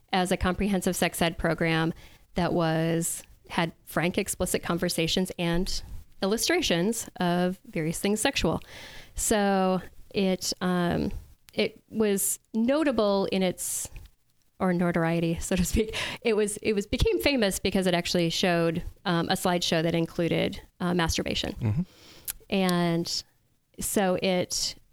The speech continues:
Speaker 1: um, in the nineteen seventies, and to junior high students.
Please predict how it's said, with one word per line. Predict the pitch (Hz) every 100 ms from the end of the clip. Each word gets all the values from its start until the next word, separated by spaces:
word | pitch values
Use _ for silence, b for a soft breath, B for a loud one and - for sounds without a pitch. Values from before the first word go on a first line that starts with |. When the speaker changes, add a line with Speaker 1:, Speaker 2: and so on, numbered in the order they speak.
| -
Speaker 1:
um, | 190 180 180
in | 208
the | 202
nineteen | 185 175 180
seventies, | 170 160 156 170 - B B B B -
and | 196 190 185 180
to | -
junior | 180 175 165
high | 170 160 165
students. | - - 131 - -